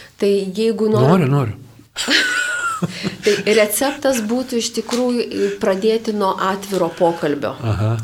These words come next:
Speaker 1: Nuo, nuo kalbėjimosi, nuo bendravimo, nuo dalijimosi,
Speaker 2: Mhm.
Speaker 1: kas vyksta šiandien mano gyvenime,
Speaker 2: Mhm.
Speaker 1: nuo dalijimosi, ką aš galvoju, ką aš
Speaker 2: Mhm.
Speaker 1: jaučiu
Speaker 2: Ką jaučiu.
Speaker 1: ir, ir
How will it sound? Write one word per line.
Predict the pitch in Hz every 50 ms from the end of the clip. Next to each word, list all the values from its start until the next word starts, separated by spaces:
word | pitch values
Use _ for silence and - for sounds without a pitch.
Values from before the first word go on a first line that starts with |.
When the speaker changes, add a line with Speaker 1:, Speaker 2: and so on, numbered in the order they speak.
| 113 135 120 101 - - -
Speaker 1:
Nuo, | 196 190 196 196 190 190 190 190 180 185
nuo | - 185 196 196 185 185
kalbėjimosi, | 185 - 185 180 175 170 180 185 208 233 247 254 254 247 240 240 233 240 - 214
nuo | 202 196 170 165
bendravimo, | 175 165 160 160 160 170 175 175 185 202 214 220 226 214 214 202 196 190
nuo | 190 190 185 180 170 165 170 - - - - - - _
dalijimosi, | - 170 170 180 170 175 196 196 196 190 185 180 175 165 170 170 - - - 185 165 160
Speaker 2:
Mhm. | 160 110 110
Speaker 1:
kas | 110 165 170 - -
vyksta | 185 190 185 190 190 - 175 165 160
šiandien | 160 - - - 170 170 170 170 160 156 156
mano | 151 151 156 156 151
gyvenime, | 151 156 165 156 160 160 165 190 226 233 226 214 190 180 175
Speaker 2:
Mhm. | 123 113 110 107 113 123 123 180
Speaker 1:
nuo | 180 170 170
dalijimosi, | 175 175 165 175 180 180 175 170 170 165 165 165 - 165
ką | - - 160 156 160
aš | 156 160
galvoju, | 156 170 165 165 160 165 180 196 214 226 214 208
ką | - - 160 151
aš | 151 156 -
Speaker 2:
Mhm. | - 175 175
Speaker 1:
jaučiu | 160 117 110 107 104 107 110 113 120
Speaker 2:
Ką | 117 - - 123 117
jaučiu. | 110 110 - - - 202
Speaker 1:
ir, | 202 196 196 190 196 185 175 - - - - - 190
ir | 196 196 196